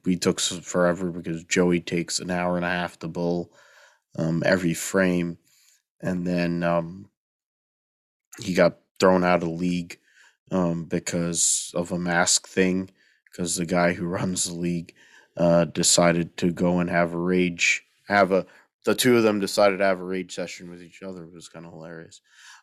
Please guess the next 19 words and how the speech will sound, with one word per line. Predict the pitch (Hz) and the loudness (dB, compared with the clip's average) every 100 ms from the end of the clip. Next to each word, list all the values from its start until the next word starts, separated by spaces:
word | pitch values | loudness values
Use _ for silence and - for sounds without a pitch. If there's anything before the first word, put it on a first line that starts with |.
| _ | _
Um, | 110 104 98 90 - _ _ _ _ _ _ _ _ _ _ _ - | 4 4 4 -2 -12 _ _ _ _ _ _ _ _ _ _ _ -2
we'll | 104 | 4
have | 110 101 | 6 6
more | 107 98 | 4 0
bowling | 82 101 104 98 | 2 0 0 -2
stuff | - 95 90 - | -2 -2 -2 0
on | 95 92 | -4 -2
here, | 95 92 90 82 _ _ - | -4 -4 -4 -8 _ _ -4
uh, | 95 92 | 0 0
next | 92 87 - - - _ _ _ _ _ - | 0 -2 0 -2 -4 _ _ _ _ _ 2
couple | 120 - 104 | 2 4 2
of | |
weeks, | 92 92 87 - - - _ - | 2 2 -2 -4 -6 -8 _ -8
uh, | 92 90 | -4 -2
because | 85 90 - 92 87 | -4 -8 -4 -4 -4
it's | 82 - - - | -8 -4 -2 0
an | 101 | 2
anniversary | 98 95 90 95 95 - 92 92 90 87 _ _ _ _ - | 4 2 2 0 2 0 0 -2 -2 -6 _ _ _ _ -4
of | 92 87 87 90 | -4 -4 -8 -14